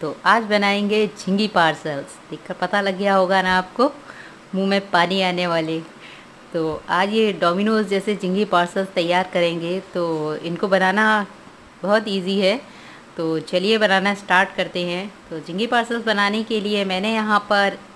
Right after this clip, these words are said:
एक कप मैदा लिया है और वन फोर्थ कप दूध लिया है और आधा कप sugar लिया है। तो यहाँ पर वन फोर्थ कप मिल्क डाल दिया मैंने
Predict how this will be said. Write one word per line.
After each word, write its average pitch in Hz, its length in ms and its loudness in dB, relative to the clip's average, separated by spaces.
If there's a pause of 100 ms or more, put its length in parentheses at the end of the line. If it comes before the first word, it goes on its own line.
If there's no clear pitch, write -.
(140)
एक 220 260 -2
कप 214 200 0 (600)
मैदा 175 240 0
लिया 226 260 0
है 226 280 -2 (460)
और 160 560 0
वन 202 180 0
फोर्थ 220 300 0 (100)
कप 196 120 2
दूध 165 300 -2
लिया 233 280 2
है 233 360 0 (260)
और 180 120 -2
आधा 185 340 2
कप 208 300 0
sugar 190 320 2
लिया 147 260 -2
है। 143 200 -8 (340)
तो 165 140 -6
यहाँ 170 340 -2
पर 214 200 2 (420)
वन 190 120 2
फोर्थ 214 380 0
कप 214 200 2 (600)
मिल्क 208 200 -4 (120)
डाल 196 200 4
दिया 208 240 0
मैंने 196 420 -2